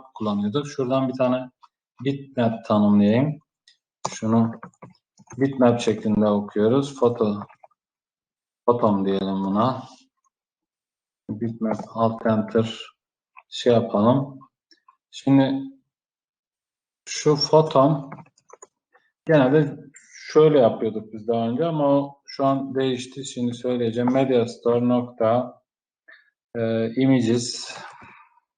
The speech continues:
nokta, Media Store'daki images'ler nokta media nokta get bitmap. Bunun içerisinde bir sürü şey oluyordu da.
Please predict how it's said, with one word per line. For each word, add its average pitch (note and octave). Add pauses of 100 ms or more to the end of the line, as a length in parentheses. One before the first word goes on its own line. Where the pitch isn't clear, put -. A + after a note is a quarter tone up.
(1400)
nokta, C3 (840)
Media D3
Store'daki B2
images'ler C3+ (1700)
nokta C#3+
media C#3+ (680)
nokta C#3
get C3+
bitmap. G#2 (680)
Bunun E3+
içerisinde D#3
bir D#3+
sürü C#3+
şey C#3+
oluyordu C3
da. A#2